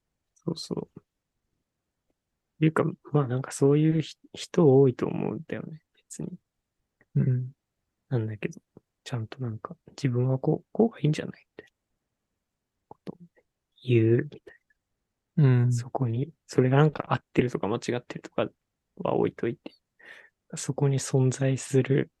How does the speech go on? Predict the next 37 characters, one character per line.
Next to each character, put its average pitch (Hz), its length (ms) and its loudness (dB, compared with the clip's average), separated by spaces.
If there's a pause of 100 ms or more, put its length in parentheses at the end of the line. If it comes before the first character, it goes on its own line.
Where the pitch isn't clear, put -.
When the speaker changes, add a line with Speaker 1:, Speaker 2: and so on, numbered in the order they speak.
(880)
Speaker 1:
こ - 160 -6
と 135 160 2
で 117 160 2
し - 300 -4
ょ 127 440 -2 (340)
う、 - 40 -8
背 - 280 4
負 127 200 6
え 120 60 4
る 107 80 0
責 120 400 2
任 110 240 4
を - 140 2
負 127 40 2
っ - 20 0 (160)
て 127 120 8
い 110 80 6
く 131 140 0
み 107 120 -2
た - 120 2
い 160 80 -2
な 165 100 -2
こ - 160 -18
と - 140 -6
を 165 100 -4
な 165 140 -4
ん 170 100 -6
か、 - 140 -20 (960)
Speaker 2:
う 139 80 8
ん。 120 540 6 (180)
Speaker 1:
信 110 360 2
用 104 220 2
で 107 100 -4
き 120 160 -4
る 95 120 -4
な 98 100 -6
っ - 60 -20